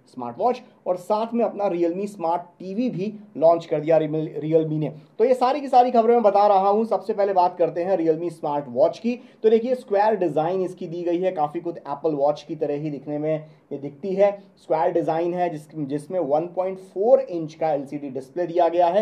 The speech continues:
और सबसे अच्छी बात जो हमें देखने को मिल रही है, वो ये कि Realme Watch के अंदर हमें देखने को मिलती है सात से नौ दिन की battery life, यानी कि एक बार charge किया तो हफ्ता दस दिन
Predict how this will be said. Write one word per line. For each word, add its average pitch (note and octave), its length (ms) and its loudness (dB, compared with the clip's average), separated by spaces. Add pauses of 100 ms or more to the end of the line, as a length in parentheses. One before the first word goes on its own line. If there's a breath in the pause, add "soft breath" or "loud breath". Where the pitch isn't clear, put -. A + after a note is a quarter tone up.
(140)
और E3+ 60 -2
सबसे A3+ 280 4
अच्छी B3+ 220 2
बात G#3 260 4
जो A3 100 6
हमें G#3+ 160 2
देखने F#3 260 0
को G3 100 0
मिल F3 140 0
रही E3+ 200 0
है, F#3 120 4
वो F3+ 140 0
ये D#3+ 240 -2
कि G3 140 -2
Realme G3+ 460 -2
Watch G3 260 2
के A#3 140 -2
अंदर G3 420 6 (440 loud breath)
हमें C4 240 6
देखने A3+ 340 6
को A3+ 120 4
मिलती F#3+ 380 -2
है A3+ 260 6
सात A3 600 -6
से C#4 260 -4
नौ G#3 500 2
दिन F#3+ 320 2
की A#3+ 440 -6 (260)
battery E3 400 -6
life, D#3 300 -2
यानी D3 300 -4
कि F#3+ 160 -14 (100)
एक F3 220 -4
बार F#3+ 140 -2
charge D#3+ 320 -2
किया G3 380 -2 (260 loud breath)
तो D#3+ 60 -8
हफ्ता E3+ 400 -4
दस D3 180 0
दिन E3+ 320 0